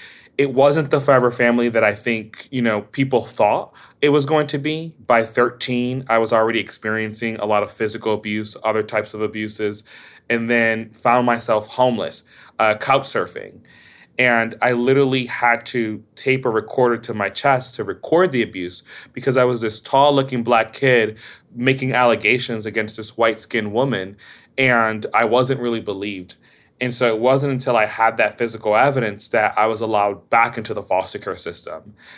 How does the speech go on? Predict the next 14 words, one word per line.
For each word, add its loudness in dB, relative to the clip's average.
And 2
that's 2
when 2
I 4
became -4
passionate 0
about 2
how 2
do -2
you 4
actually 0
fix 0
this -4
system? -6